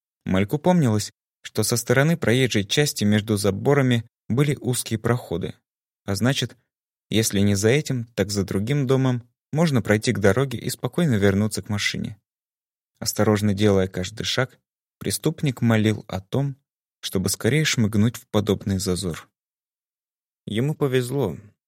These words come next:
Между двумя садами частных домов оказалось неширокое свободное пространство. Торопливо ступив в него, через минуту малек вышел к дороге. Пока всё было спокойно.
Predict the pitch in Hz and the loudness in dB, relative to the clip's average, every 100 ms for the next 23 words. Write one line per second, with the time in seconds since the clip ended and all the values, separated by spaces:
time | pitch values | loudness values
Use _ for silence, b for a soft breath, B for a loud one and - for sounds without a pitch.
0 | _ _ _ _ - 95 98 104 101 123 | _ _ _ _ -6 -4 -2 0 0 0
1 | 156 - 113 135 135 107 - 110 104 98 | 0 -2 0 0 0 -2 -4 -6 -6 -6
2 | 95 95 113 123 - _ - - 113 156 | -4 -4 -4 -6 -12 _ -4 0 2 2
3 | 143 - 107 - 110 135 - 104 - 101 | 0 -2 -2 -2 -2 -2 -2 -2 0 -2
4 | 101 107 104 98 - 101 - 107 64 - | 0 0 -2 -4 -6 -8 -8 -8 -8 -12
5 | - - _ _ _ _ _ _ _ _ | -16 -20 _ _ _ _ _ _ _ _
6 | 165 196 139 131 120 120 - 135 - 101 | 2 2 4 2 2 -2 -2 -4 -2 0
7 | 95 101 131 139 _ _ - 101 107 123 | 2 2 2 0 _ _ -4 0 2 4
8 | 160 180 147 117 113 135 101 104 - 95 | 2 0 2 2 4 2 0 -2 -2 -4
9 | 98 87 85 82 104 - _ _ _ _ | -2 -2 -2 -6 -10 -14 _ _ _ _
10 | _ _ _ - - 151 - 117 120 110 | _ _ _ -4 0 0 0 2 0 0
11 | - 110 92 - 107 | -6 -10 -10 -10 -14